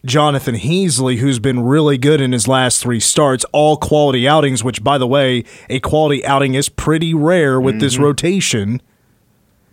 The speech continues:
Speaker 1: And Jonathan Heasley has done it his last three times, this twenty-five-year-old who would be the second youngest
Speaker 2: <laughs>
Speaker 1: in the rotation to Chris Bubick.
Speaker 2: Yes, Heasley's E R A is the only one that is lower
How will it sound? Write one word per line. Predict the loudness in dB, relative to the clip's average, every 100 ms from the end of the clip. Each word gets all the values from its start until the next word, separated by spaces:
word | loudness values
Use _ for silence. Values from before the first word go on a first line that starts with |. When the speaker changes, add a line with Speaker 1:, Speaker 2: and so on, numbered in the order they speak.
| _ _ _ _ _
Speaker 1:
And | -6
Jonathan | -2 0 0 -2
Heasley | -2 0 0 0
has | 0
done | -2 -2
it | -2
his | -2 0
last | 0 0 -2
three | -4
times, | -2 -2 0 0 0
this | -2 -4
twenty-five-year-old | -4 -2 -2 -2 -2 0 0 0 0 0
who | 0
would | -2 -4
be | -4
the | -2 -2
second | -2 -2 -4 -6
youngest | -2 0 0 0 -2 -4 -8
Speaker 2:
<laughs> | -10
Speaker 1:
in | -6 -2
the | 0
rotation | 0 0 0 0 0
to | -2
Chris | -2 -2 -2
Bubick. | 0 0 0 -6 -10 _ _ _ _ _ _ _ _ _ _ _ _ -20 _ _ -6
Speaker 2:
Yes, | -2 -2 -4
Heasley's | -4 -4 -2 -2 -2 -2
E | 0
R | 2 2
A | 0 -2
is | -2 -4
the | -2 -2
only | -2 0
one | 0 0
that | -2
is | -2 -4
lower | -2 0 -2 -4 -10